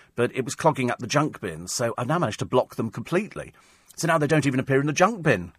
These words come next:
<laughs> Yeah, result, I tell you. I'm very good at doing things like this. Very good. I also ban people if I think they've been associating with somebody who, who, uh, is equally disparaging about the programme. I ban them completely.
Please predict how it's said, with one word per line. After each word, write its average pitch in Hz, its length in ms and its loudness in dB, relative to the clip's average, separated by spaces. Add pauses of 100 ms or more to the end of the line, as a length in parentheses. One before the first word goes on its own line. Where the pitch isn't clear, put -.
(400)
<laughs> - 360 -4
Yeah, 262 100 0 (260)
result, 233 560 2
I - 80 -2
tell 247 240 -2
you. 175 100 -2 (340)
I'm 247 120 -4
very 143 180 -2
good 92 140 -8
at 71 60 -14
doing 90 180 -10
things 95 280 -8
like - 180 -10
this. 85 220 -16
Very 143 240 0
good. - 240 -8 (200)
I 143 120 4
also 190 260 4
ban 143 340 4
people 107 300 -4
if 104 100 -6
I 120 80 -2
think 127 200 -6
they've 113 120 -6
been 110 120 -6
associating 107 640 -4
with 101 100 -6
somebody 107 340 -4
who, 107 280 -4
who, 104 420 -4
uh, 107 260 -6
is 104 220 -12
equally 92 460 -6 (240)
disparaging 95 480 -6
about 85 160 -8
the 95 60 -14
programme. 92 380 -4
I 107 100 -2
ban 127 260 2
them 104 180 -4
completely. 98 560 -8